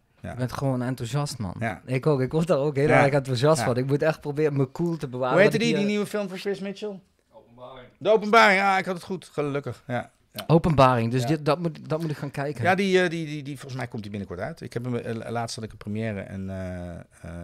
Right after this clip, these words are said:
Speaker 1: ja, ik, ik, eh, ik heb me kostelijk vermaakt.
Speaker 2: Ja.
Speaker 1: Ja.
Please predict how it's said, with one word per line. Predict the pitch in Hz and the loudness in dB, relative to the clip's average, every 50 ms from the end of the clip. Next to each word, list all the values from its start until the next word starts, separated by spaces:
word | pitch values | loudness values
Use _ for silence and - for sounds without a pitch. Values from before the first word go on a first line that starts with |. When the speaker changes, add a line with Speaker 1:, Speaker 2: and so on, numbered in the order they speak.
| - - | -14 -14
Speaker 1:
ja, | 87 - - | -18 -18 -16
ik, | - 85 90 - - | -16 -18 -16 -16 -12
ik, | - 120 113 - | -12 -12 -8 -6
eh, | 123 101 - | -8 -8 -8
ik | - 101 - | -10 -10 -8
heb | - 101 | -8 -8
me | 101 | -8
kostelijk | - 123 110 - - 92 - | -10 -12 -12 -12 -14 -16 -14
vermaakt. | - 80 80 95 113 135 - _ - - _ _ _ _ _ _ _ | -14 -12 -12 -10 -12 -12 -14 _ -20 -20 _ _ _ _ _ _ _
Speaker 2:
Ja. | 104 98 107 | -10 -8 -6
Speaker 1:
Ja. | 113 110 - | -6 -6 -6